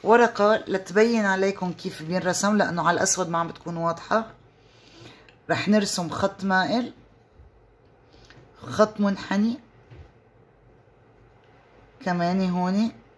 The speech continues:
خط منحني أو نصف شكل بيضاوي، ورح نرسم البوتس تبعه اللي هو عبارة عن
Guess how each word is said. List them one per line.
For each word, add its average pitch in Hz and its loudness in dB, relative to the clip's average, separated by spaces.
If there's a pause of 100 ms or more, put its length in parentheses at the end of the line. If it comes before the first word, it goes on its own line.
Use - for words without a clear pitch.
خط - -4
منحني 180 -2
أو 170 2
نصف 190 -4
شكل 190 -4
بيضاوي، 175 2 (2750)
ورح 208 2
نرسم 254 4
البوتس 208 -2
تبعه 196 2
اللي 196 -2
هو 240 0
عبارة 202 0
عن 190 -2